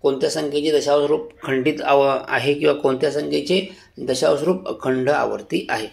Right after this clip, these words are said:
कळले? ओके, आता यानंतर आपण यामधील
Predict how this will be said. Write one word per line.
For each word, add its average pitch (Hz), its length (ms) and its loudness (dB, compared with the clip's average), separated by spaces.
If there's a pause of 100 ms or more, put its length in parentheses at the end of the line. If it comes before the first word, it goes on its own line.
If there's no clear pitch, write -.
(220)
कळले? 190 260 4 (340)
ओके, - 200 -4
आता - 380 -4
यानंतर 190 460 2 (1080)
आपण 151 240 0 (240)
यामधील 131 500 0